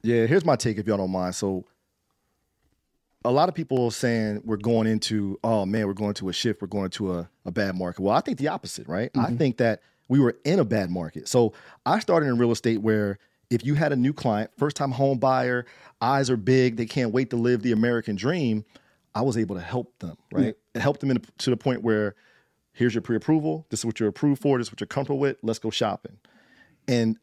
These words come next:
Speaker 1: after shopping, they had three to five options. Okay, five homes that you really like,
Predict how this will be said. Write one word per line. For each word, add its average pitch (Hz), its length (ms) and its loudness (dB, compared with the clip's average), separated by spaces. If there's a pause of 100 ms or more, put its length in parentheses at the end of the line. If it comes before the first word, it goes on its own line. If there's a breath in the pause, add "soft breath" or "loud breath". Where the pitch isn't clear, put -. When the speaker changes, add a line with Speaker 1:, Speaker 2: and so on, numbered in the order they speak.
(140)
Speaker 1:
after 127 280 0
shopping, 131 520 0 (500 loud breath)
they 135 120 2
had 156 420 0
three 170 240 0
to 175 60 0
five 175 320 -2
options. 180 500 -6 (100)
Okay, 147 400 -2 (420)
five 143 320 2
homes 151 240 -2
that 131 140 -10
you 139 60 -2
really 139 140 4
like, 123 360 0